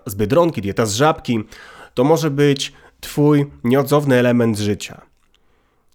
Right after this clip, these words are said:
Ale czy do diaska nie ma w Lidlu, nie ma w Biedronce, nie ma w Żabce warzyw? Czy twoja dieta ma się opierać na bułkach, kajzerkach, na słodkościach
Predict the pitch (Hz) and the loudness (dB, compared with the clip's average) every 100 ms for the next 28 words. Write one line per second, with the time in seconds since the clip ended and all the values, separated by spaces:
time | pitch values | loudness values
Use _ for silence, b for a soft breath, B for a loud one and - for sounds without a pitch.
0 | _ - 127 135 131 - - _ _ _ | _ -2 2 2 0 -8 -20 _ _ _
1 | _ _ _ _ _ - 135 127 127 - | _ _ _ _ _ -6 0 2 0 -2
2 | 123 113 113 127 127 - 117 110 - 131 | -6 -4 0 -2 -2 -2 0 -2 -2 0
3 | 123 131 120 - 113 110 120 113 110 107 | 2 4 2 0 -2 0 2 0 0 0
4 | 95 101 104 107 - 104 98 95 101 - | 0 0 0 -2 -2 -4 -4 -4 -6 -6
5 | 95 90 92 160 - _ _ _ _ _ | -6 -6 -6 -10 -12 _ _ _ _ _
6 | _ _ _ - 123 147 160 147 160 - | _ _ _ -8 -4 2 2 2 2 2
7 | 139 139 127 143 131 - 123 123 - - | 2 0 0 0 0 0 0 2 0 -2
8 | 113 107 127 127 120 - 107 95 104 107 | -4 -2 -2 -2 -4 -2 -4 -2 -2 -4
9 | - 110 113 - 101 101 - - 110 - | -2 -2 -2 -4 -2 -2 -6 -8 -6 -2
10 | 123 - 139 135 | -2 0 2 2